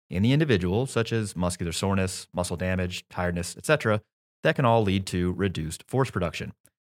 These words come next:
A number of objective proxies to this experience are available, though they tend not to be very useful when it comes to program design or assessing rest period lengths. For example,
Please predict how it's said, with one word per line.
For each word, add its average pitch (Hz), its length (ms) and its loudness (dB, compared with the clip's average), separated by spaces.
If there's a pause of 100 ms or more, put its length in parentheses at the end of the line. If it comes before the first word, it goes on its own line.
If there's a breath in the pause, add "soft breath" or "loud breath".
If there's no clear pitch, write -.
(120)
A 101 80 0
number 139 280 4
of 104 140 4
objective 92 460 0
proxies 101 560 -2
to - 160 -2
this 160 160 0
experience 92 400 -2
are 90 120 0
available, 90 580 2
though 139 180 0
they 139 140 2
tend 117 340 -2
not 95 220 -2
to 113 80 -6
be 104 120 0
very 90 240 -2
useful 90 560 -4
when 95 140 -2
it 95 80 -6
comes 82 220 -6
to - 100 -12
program 107 400 2
design 98 420 0
or 107 160 2
assessing 90 540 -4
rest 82 260 -8
period 82 320 -10
lengths. - 400 -2 (640)
For 135 120 4
example, 113 400 0